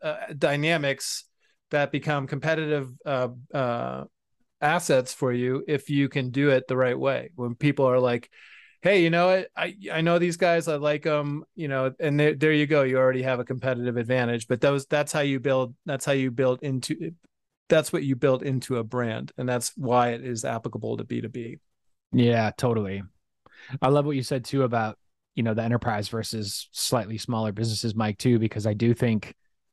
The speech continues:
Speaker 2: having a really strong point of view helps smaller organizations way more than a hundred and fifty thousand dollar visual rebrand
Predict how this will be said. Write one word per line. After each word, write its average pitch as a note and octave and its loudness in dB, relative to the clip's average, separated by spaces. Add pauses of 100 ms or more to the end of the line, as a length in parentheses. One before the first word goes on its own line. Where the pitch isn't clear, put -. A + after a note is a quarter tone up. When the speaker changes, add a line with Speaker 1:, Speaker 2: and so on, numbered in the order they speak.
(680)
Speaker 2:
having C3 2
a C3+ 0
really A#2+ 2
strong A2 0 (220)
point A#2+ 2
of G2+ -2
view A2 4
helps - 0
smaller A2+ 0
organizations G#2+ 0
way A#2 4
more A2 2
than G2+ 0 (640)
a C3+ 2
hundred A2+ -2
and A2 -4
fifty A2+ -2
thousand A2 0
dollar G2+ -2 (680)
visual A2+ 0
rebrand G2 -8